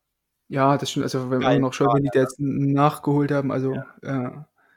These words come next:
Speaker 1: Tapsoba, der gefällt mir auch richtig gut in
Speaker 2: Ja,
Speaker 1: der,
Speaker 2: das gefällt mir auch gut.
Speaker 1: in der Zentralen in der Verteidigung.
Speaker 2: Ja, und auch im
Speaker 1: Ähm,
Speaker 2: Sturm, ne? Du hast da eigentlich, Alario ist eigentlich ein ziemlich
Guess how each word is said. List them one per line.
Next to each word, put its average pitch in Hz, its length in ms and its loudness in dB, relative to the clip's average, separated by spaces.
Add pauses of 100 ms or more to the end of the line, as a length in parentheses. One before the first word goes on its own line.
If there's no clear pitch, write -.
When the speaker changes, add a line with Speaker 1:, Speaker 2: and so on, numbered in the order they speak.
(360)
Speaker 1:
Tapsoba, 143 480 0
der 135 140 0
gefällt 135 260 -2
mir - 80 -6
auch 131 80 -6
richtig 139 280 -6
gut 147 140 -6
in 135 120 -8
Speaker 2:
Ja, 123 180 -2
Speaker 1:
der, 127 200 -8 (180)
Speaker 2:
das 139 100 -16
gefällt - 300 -18
mir - 40 -20
auch - 60 -20
gut. 110 120 -18
Speaker 1:
in - 20 -14
der 131 80 -16
Zentralen 135 320 -6
in 135 60 -6
der 135 100 -6
Verteidigung. 143 560 -6 (320)
Speaker 2:
Ja, 113 100 -8
und 110 80 -8
auch 101 80 -8
im 113 100 -12
Speaker 1:
Ähm, 131 60 -4
Speaker 2:
Sturm, 131 260 -8 (140)
ne? 139 60 -10
Du 110 180 -8
hast 110 160 -16
da 107 160 -14
eigentlich, 107 380 -14
Alario 113 420 -6
ist 107 140 -12
eigentlich 107 240 -18
ein 107 80 -20
ziemlich 110 320 -18